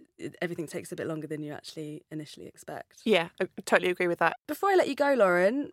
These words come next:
Speaker 1: we're asking for one bit of key advice for our listeners of this podcast series. So we've been asking each guest to leave us with one crucial bit of advice, um, and for you in this, uh, in particular, about side hustles. So what would be your,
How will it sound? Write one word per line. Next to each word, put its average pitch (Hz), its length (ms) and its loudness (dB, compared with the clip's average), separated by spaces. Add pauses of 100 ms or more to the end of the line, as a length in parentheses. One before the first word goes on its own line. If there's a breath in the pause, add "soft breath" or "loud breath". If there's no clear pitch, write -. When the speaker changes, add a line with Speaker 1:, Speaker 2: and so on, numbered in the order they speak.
Speaker 1:
we're 277 220 2
asking 311 460 0
for 226 500 2
one 240 220 4
bit 226 160 -2
of 196 180 -6
key 240 320 -2
advice 175 460 0
for - 100 -8
our 160 80 -2
listeners 151 480 -8
of 147 120 -14
this - 140 -14
podcast 156 440 -16
series. 101 400 -12
So 156 80 -8
we've 156 60 -8
been 165 120 -4
asking 170 300 -4
each - 240 -4
guest 147 360 -6 (380 soft breath)
to - 100 -6
leave 175 200 2
us 160 160 -4
with 165 120 -4
one 175 260 0
crucial 233 580 0
bit - 100 -2
of - 80 -6
advice, 156 580 -4 (400)
um, 156 460 -4 (160)
and 170 140 -4
for - 100 -12
you 185 280 2
in 175 60 2
this, 170 280 -4
uh, 156 240 -6
in 165 100 -8
particular, 156 560 -8 (260)
about 170 220 -10
side 196 280 -2
hustles. 147 600 -12 (160)
So - 160 -6
what 214 120 4
would 202 100 -2
be 220 80 -2
your, 185 320 4